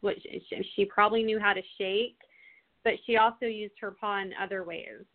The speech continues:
So which of those dogs would have done this or had this tendency?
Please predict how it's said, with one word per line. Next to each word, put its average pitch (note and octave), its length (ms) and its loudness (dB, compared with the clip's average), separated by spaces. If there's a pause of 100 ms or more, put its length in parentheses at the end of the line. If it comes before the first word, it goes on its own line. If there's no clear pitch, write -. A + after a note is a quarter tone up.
(520)
So G#3 120 4
which A3 280 0
of A#3+ 140 2
those G3+ 200 2 (100)
dogs F3+ 320 4
would F3+ 100 -2
have F3 200 0 (200)
done F3+ 280 2
this - 220 -8 (340)
or F#3 100 4
had F3+ 220 4
this E3+ 120 -2 (140)
tendency? F3 640 -6